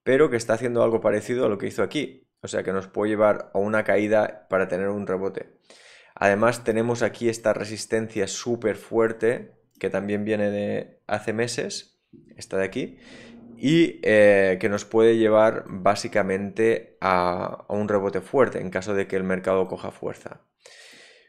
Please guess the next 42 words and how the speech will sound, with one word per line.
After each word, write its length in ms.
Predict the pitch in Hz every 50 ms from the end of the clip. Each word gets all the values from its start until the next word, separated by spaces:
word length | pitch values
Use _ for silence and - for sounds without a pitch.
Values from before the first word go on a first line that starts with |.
| _ _ _
Bueno, 280 | - 156 139 113 113
vamos 260 | 127 156 180 180 -
a, 200 | 165 143 123 117 -
a, 500 | - 107 110 110 104 101 101 98 98 95 95 95 101 95 -
a 120 | - -
repasar 320 | 104 101 98 107 - 127 120
el 40 | 120
mapa 160 | 117 104 110
de 60 | 104
liquidaciones 440 | 92 104 101 98 98 107 101 98 95
rápidamente 540 | 98 92 98 98 98 110 131 143 135 139 123
y 40 |
vemos 360 | 107 101 101 98 101 101 98 -
que 220 | - - 95 95
hay, 460 | 92 92 90 92 92 92 - - - -
ya 140 | - 98
sabéis 200 | 95 98 95 92
que 80 | - 101
este 140 | 95 - 98
es 60 | 98
el 80 | 98 98
precio 200 | 107 107 123 117
actual, 360 | - - 135 139 135 127 -
todo 180 | 113 107 107
esto 240 | 107 104 - - 107
son, 400 | - - - 110 104 101 98 95 -
eh, 260 | - 98 95 95 95 92
liquidaciones 680 | 98 92 107 98 95 92 95 117 113 110 101 98 95 95
de 520 | 98 95 95 95 95 95 92 - - - _
shorts 400 | - - - 147 151 147 - -
y 160 | - - 101
todo 140 | 92 107 107
esto 180 | 104 - 110 101
son 160 | - 104 98
liquidaciones 920 | 95 92 98 92 95 95 92 92 - - - 104 101 98 95 92 92 92
de 100 | 92 95 104
longs, 560 | 127 147 160 170 175 - - - - _ _ _ _ _ _ _ - -
lo 100 | 98 101
he 40 | 98
dicho 160 | 98 - 98
al 80 | 92
revés, 500 | 92 98 117 135 143 - - - _ _